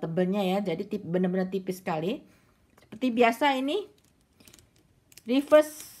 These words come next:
steel tip. Kita seperti ini. Nanti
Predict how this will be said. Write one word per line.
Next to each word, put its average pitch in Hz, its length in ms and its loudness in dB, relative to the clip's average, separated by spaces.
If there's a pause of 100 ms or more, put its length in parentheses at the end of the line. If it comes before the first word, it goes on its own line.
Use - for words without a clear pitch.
(240)
steel 254 240 2
tip. 214 320 -4 (1300)
Kita 240 340 -6 (300)
seperti 226 500 -4
ini. 208 220 -2 (1120)
Nanti 202 320 -6